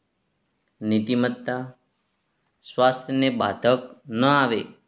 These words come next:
એવી રીતે વ્યાજબી નિયંત્રણોને આધીન રહી ધાર્મિક સ્વતંત્રતાનો અધિકાર ભોગવવાનો રહે છે. ધાર્મિક ક્રિયાકાંડો, પ્રાર્થના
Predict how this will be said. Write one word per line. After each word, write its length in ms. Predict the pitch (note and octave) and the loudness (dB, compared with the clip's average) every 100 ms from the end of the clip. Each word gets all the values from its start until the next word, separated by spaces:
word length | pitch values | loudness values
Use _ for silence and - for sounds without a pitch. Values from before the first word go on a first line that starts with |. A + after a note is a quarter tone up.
| _ _ _ _ _ - | _ _ _ _ _ -2
એવી 280 | C#3+ D#3 D#3 | 0 4 4
રીતે 520 | C#3 - G2+ - - _ _ _ _ | 2 0 -4 -6 -16 _ _ _ _
વ્યાજબી 640 | A#2 G#2+ A2+ A2 A2+ C3 E3+ | -14 -2 4 4 2 0 0
નિયંત્રણોને 880 | D#3+ D3 C#3+ C#3 C3+ C3 C3 C3 C3+ | 4 2 2 -2 -4 -2 -2 -2 -4
આધીન 720 | - G#2 G2+ F#2+ A2+ A#2+ A#2+ - | -6 -4 -4 -4 -2 -2 -4 -6
રહી 500 | A#2+ C3 C3 F#2 - _ _ _ _ _ _ _ - _ | -2 2 2 0 -8 _ _ _ _ _ _ _ -20 _
ધાર્મિક 400 | G#2 F#2+ G2 F3 | -6 -2 2 0
સ્વતંત્રતાનો 880 | - - B2 B2 B2 A#2+ A#2 A#2 A#2 A#2 - | 0 -4 -4 -2 -2 -4 -2 0 0 -4 -8
અધિકાર 500 | G#2+ - A#2+ A#2 G2+ F#2 - _ _ _ _ - | -10 -6 0 2 2 -2 -14 _ _ _ _ -20
ભોગવવાનો 680 | - G2 G#2+ G#2 G#2 G#2 G2+ | -14 -6 0 2 0 -2 -4
રહે 560 | F2+ E2+ G2 C#3+ F#3 - _ - | -6 -4 0 0 0 -12 _ -14
છે. 360 | G2+ G2 - _ _ _ _ _ _ _ _ - | -10 -10 -12 _ _ _ _ _ _ _ _ -12
ધાર્મિક 760 | G#2+ G2+ A#2 D3 D3+ D3+ - | -2 0 2 0 -2 -8 -14
ક્રિયાકાંડો, 840 | - C3 C#3+ C#3 A2 G#2 F#2+ G2+ - _ _ _ _ _ _ _ | -4 2 2 2 -2 -2 -4 -8 -10 _ _ _ _ _ _ _
પ્રાર્થના 760 | A#2+ B2+ B2+ - C3 G2 G2 | 0 0 -2 -4 -4 -4 -8